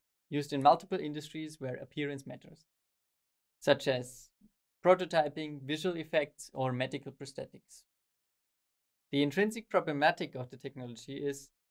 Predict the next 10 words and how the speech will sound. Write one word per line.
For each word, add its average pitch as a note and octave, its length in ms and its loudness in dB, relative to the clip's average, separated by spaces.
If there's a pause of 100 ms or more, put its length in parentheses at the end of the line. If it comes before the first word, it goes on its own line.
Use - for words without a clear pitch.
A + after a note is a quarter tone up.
(120)
the C#3 80 -6
translucency D#3+ 880 -6
of C#3 160 -2
the D3 60 -8
materials. - 640 -12 (720)
It C#3+ 180 0
is E3 180 -2
required F3 480 8
for E3+ 240 -2
a D#3 60 -6